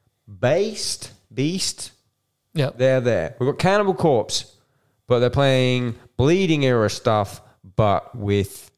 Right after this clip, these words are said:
Speaker 1: George.
Speaker 2: Yep.
Speaker 1: Corpse Grinder. Deicide, Morbid Angel playing Covenant era, Suffocation playing Pierce from Within era, Obituary are there.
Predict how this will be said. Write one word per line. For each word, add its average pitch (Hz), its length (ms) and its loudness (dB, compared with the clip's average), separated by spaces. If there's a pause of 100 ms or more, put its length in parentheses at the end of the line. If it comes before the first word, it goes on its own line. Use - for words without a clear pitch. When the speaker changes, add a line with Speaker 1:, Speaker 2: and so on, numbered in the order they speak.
(260)
Speaker 1:
George. 90 560 -4 (300)
Speaker 2:
Yep. - 340 -8 (120)
Speaker 1:
Corpse 104 280 -4
Grinder. 80 460 -4 (260)
Deicide, 120 760 2 (220)
Morbid 175 380 2
Angel 110 580 2 (180)
playing 98 300 0
Covenant 113 520 -2
era, 82 400 0 (120)
Suffocation 139 880 0
playing 110 260 0
Pierce 113 220 0
from 104 160 -6
Within 107 280 0
era, 82 360 -4 (320)
Obituary 117 600 2
are 85 40 0
there. 90 240 -2